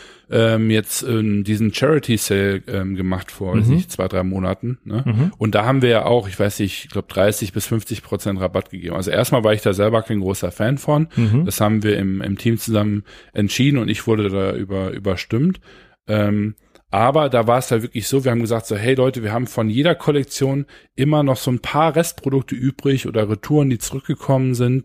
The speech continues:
Speaker 1: die aber unverpa-, ähm, also ungeöffnet sind."
Speaker 2: Mhm.
Speaker 1: Ja. Und das hat sich dann halt irgendwie über anderthalb Jahre, äh, auf ein paar hundert Produkte eben aufgehäuft. Und deswegen haben wir gesagt, "Komm,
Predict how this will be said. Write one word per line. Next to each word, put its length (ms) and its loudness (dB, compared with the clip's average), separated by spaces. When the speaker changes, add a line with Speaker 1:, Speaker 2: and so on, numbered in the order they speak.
Speaker 1:
die 100 0
aber 160 0
unverpa-, 540 0
ähm, 280 2
also 260 -2
ungeöffnet 760 0
sind." 340 -4
Speaker 2:
Mhm. 280 4
Speaker 1:
Ja. 260 -2
Und 120 -2
das 160 2
hat 120 0
sich 120 0
dann 160 2
halt 140 2
irgendwie 260 -2
über 340 0
anderthalb 420 0
Jahre, 440 2
äh, 260 2
auf 300 -2
ein 100 -2
paar 200 2
hundert 260 0
Produkte 420 -6
eben 280 -2
aufgehäuft. 560 0
Und 80 0
deswegen 240 -2
haben 80 -2
wir 60 0
gesagt, 240 -2
"Komm, 260 2